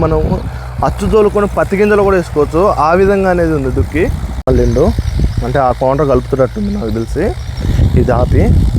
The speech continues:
అని మనోడు కొంచెం స్పీడే కొడుతుండే బండిని. ఇటు అవతల మొత్తం పెసర, అవతల దున్నేది కాదు, అదే మార్జిన్.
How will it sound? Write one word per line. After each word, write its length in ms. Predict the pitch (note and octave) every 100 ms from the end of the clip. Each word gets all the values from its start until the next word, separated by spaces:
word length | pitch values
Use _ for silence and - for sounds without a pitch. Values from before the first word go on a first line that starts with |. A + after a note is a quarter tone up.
| - - - - - - - - - - -
అని 160 | C#3+ E3 F3 - - - - -
మనోడు 240 | C3+ D3 D3+
కొంచెం 200 | D3 C3 B2
స్పీడే 280 | - D3 D3 C#3
కొడుతుండే 300 | A#2+ A2+ A2+
బండిని. 300 | A#2 A#2+ A2+ F3+ - -
ఇటు 160 | E3+ D#3 G#3 - - - C3+
అవతల 280 | D3 F#3+ F#3
మొత్తం 200 | E3+ F#3 -
పెసర, 260 | C#3+ - C#3+ D#3
అవతల 240 | C#3+ E3+ D3+
దున్నేది 320 | D3 D#3+ D#3
కాదు, 260 | C3+ B2+ E3 - - - - - - - -
అదే 140 | C3+ E3+ E3+
మార్జిన్. 400 | C#3+ D3+ D3+ C#3+